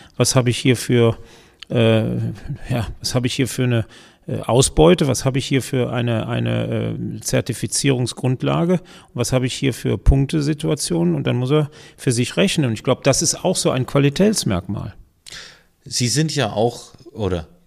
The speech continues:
Speaker 2: mit in der Kommission für refraktive Chirurgie für die ganze Weiterbildung zuständig.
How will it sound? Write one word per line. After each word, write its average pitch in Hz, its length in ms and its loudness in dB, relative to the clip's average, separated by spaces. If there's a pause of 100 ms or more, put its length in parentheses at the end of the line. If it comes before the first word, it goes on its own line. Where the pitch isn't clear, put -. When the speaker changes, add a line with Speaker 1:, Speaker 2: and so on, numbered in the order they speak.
(340)
Speaker 2:
mit 117 420 0
in 110 160 -6
der 101 100 2
Kommission 127 480 -2
für 104 180 -2
refraktive 117 520 -2
Chirurgie 117 680 -4 (260)
für - 180 -8
die 110 80 0
ganze 107 280 -2
Weiterbildung 95 600 -2
zuständig. 73 600 -10